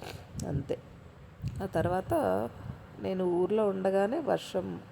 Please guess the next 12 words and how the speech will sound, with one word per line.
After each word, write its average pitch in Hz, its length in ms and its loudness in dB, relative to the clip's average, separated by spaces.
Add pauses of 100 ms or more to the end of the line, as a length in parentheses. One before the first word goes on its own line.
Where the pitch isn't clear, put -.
పడుతుంది 170 640 -2 (520)
అర్థమైపోయింది. 170 880 -2
ఇగోండి, 151 460 0 (460)
కిచెన్ 180 320 -2
కంపోస్ట్ 175 520 -4
అంతా 185 520 -6
కవర్లలో 170 920 0 (280)
నిండి 165 320 -2
ఉంది. 170 320 -2 (520)
వాటన్నింటినీ 190 800 0
క్లీన్ 170 380 0
చేసుకోవాలి. 151 680 0